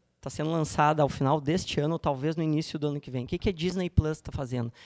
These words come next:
Ela vai tirar todo o seu catálogo de conteúdos de dentro do Netflix, todos os desenhos, filmes, Toy Stories, filmes de herói, e vai ter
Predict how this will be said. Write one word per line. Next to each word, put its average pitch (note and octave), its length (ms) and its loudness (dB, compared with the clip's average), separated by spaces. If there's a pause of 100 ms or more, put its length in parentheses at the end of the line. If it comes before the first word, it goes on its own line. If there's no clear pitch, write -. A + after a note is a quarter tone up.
(120)
Ela C3+ 140 -4
vai E3 80 2
tirar E3+ 200 -2
todo A3+ 460 0
o - 20 2
seu G#3 220 6
catálogo D#3+ 640 0
de C#3 100 -4
conteúdos E3 760 2
de C3+ 160 -2
dentro F3 500 2
do C#3 60 -6
Netflix, C#3+ 580 -2 (340)
todos G3+ 220 -2
os G3+ 100 -8
desenhos, D3+ 760 -2
filmes, D#3 760 -2 (320)
Toy D3 160 4
Stories, C#3+ 600 2
filmes D3+ 280 0
de C3+ 80 0
herói, C#3 320 0 (420)
e - 60 -2
vai E3 180 -2
ter E3+ 320 -8